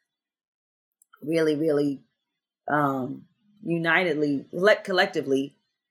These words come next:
now we can really see that presence.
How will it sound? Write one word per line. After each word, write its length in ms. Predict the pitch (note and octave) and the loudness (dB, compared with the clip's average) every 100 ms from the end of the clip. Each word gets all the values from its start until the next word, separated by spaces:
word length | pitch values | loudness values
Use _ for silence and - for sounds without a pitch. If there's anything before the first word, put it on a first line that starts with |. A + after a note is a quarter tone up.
| _ _ - | _ _ -6
now 340 | D#3+ E3 D#3+ | 0 2 0
we 140 | D3+ | -2
can 220 | E3 F3+ D3+ | -4 -2 2
really 240 | D#3+ D3+ | 2 0
see 300 | C3+ E3 D#3 | 0 0 2
that 260 | D3 C#3 - | 0 -2 0
presence. 640 | E3 D#3 A#2 G#2+ - - | 2 2 0 -6 -12 -20